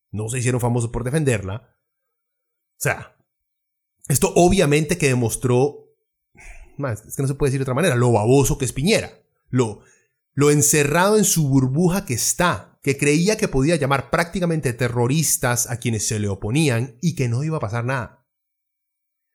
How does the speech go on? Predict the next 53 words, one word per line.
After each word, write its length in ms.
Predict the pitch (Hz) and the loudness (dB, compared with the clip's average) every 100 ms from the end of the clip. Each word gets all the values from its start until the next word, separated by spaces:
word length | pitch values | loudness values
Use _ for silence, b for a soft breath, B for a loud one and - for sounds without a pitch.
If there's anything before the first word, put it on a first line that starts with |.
| _ _ | _ _
Vean, 200 | 104 101 | -12 -6
en 80 | 127 | -2
América 320 | 156 220 214 | 0 2 2
Latina 280 | 175 185 185 | 0 2 2
eso 160 | 175 | 2
de 60 | 180 | 2
llamar 280 | 135 135 - | 2 0 0
terroristas 440 | 151 127 127 139 | -2 -2 -4 -2
a 40 | 139 | -2
manifestantes, 1160 | 120 113 95 - 131 113 110 104 - - _ - | -2 -4 -4 -2 -2 -2 -4 -2 -4 -6 _ -18
y 60 | |
aquí 100 | 87 | -14
también 220 | - 110 | -10 -8
en 40 | 117 | -6
Costa 240 | 120 - | -6 -4
Rica, 300 | 120 107 101 | -4 -6 -6
se 120 | - | -4
ha 60 | 117 | 0
vuelto 320 | 120 123 120 | 0 0 0
algo 200 | 123 123 | 0 0
muy 300 | 117 117 113 | 0 0 0
común. 440 | - 110 92 90 _ _ _ _ _ _ _ _ _ _ _ | -2 -2 -2 -10 _ _ _ _ _ _ _ _ _ _ _
También 320 | 107 120 127 | -4 0 2
Maduro 500 | 131 117 117 131 139 | 4 4 4 6 6
lo 100 | 135 | 6
ha 40 | 123 | 4
usado 260 | 117 120 | 2 0
en 80 | 107 | -2
Venezuela. 760 | 101 95 170 196 196 175 _ _ _ _ _ _ | -4 -2 2 2 0 -4 _ _ _ _ _ _
Como 120 | - 92 | -10 -8
les 100 | 101 | -6
dije, 200 | 104 113 | -4 -4
Lenin 260 | 107 113 | -2 -2
Moreno 340 | 101 101 110 113 | -2 -2 0 -2
lo 120 | 98 | -2
usó 180 | - 117 | -4 -6
en 60 | |
Ecuador 400 | 101 113 113 135 | -6 -4 0 2
y 40 | 131 | 0
Piñera 380 | 117 113 113 | -2 -4 -2
lo 60 | 113 | -4
está 160 | 101 107 | -6 -6
usando 260 | 107 107 | -6 -6
ahora 120 | 104 | -4
en 80 | 104 | -6
Chile. 360 | 98 95 82 - | -8 -14 -16 -10
O 100 | 135 | -4
lo 140 | 117 104 | -2 -4
usó 280 | 101 - | -4 -2
porque 200 | 143 123 | -2 -2
ya 200 | 101 92 90 | -4 -8 -8
se 80 | |
retractó. 600 | 104 92 - 87 - - | -10 -10 -14 -18 -20 -20